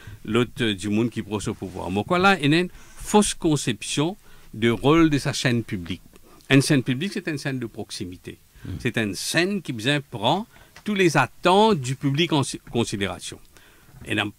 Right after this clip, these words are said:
Speaker 1: pas que programme qui, bien, fait par la chaîne publique, qui pas, bien, fait, par exemple, par une, une, une chaîne commerciale.
Speaker 2: Hmm.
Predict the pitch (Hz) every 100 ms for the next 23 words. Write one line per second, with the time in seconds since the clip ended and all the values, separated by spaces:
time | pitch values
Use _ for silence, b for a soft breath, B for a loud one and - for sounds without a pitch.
0 | - 175 254 214 151 135 214 226 - 143
1 | 127 143 - 147 135 131 131 113 104 123
2 | 113 120 98 104 - - b b b b
3 | - 127 123 - _ _ _ _ - 180
4 | 165 139 143 - 139 151 120 101 90 120
5 | 139 131 113 107 104 101 98 104 98 -
6 | 98 95 95 98 101 185 202 - - _
7 | b b - 117 98